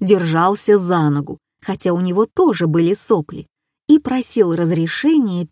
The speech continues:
пять минут поиграть на компьютере, чтобы ему стало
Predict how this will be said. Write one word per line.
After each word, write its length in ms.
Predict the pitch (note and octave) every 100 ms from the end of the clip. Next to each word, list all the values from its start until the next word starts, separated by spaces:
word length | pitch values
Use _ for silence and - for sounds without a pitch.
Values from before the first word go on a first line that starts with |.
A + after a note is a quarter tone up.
| -
пять 340 | C#4 G#3+ -
минут 480 | F3 F3+ G#3+ F4 -
поиграть 560 | G3+ F3 D#3+ A3 B3
на 160 | G3+ G#3
компьютере, 760 | - A3 A3 A3 G#3+ - D#3 - _ _ _
чтобы 320 | - C#4 A3
ему 200 | A3 C4
стало 460 | D#4 - G3+ A3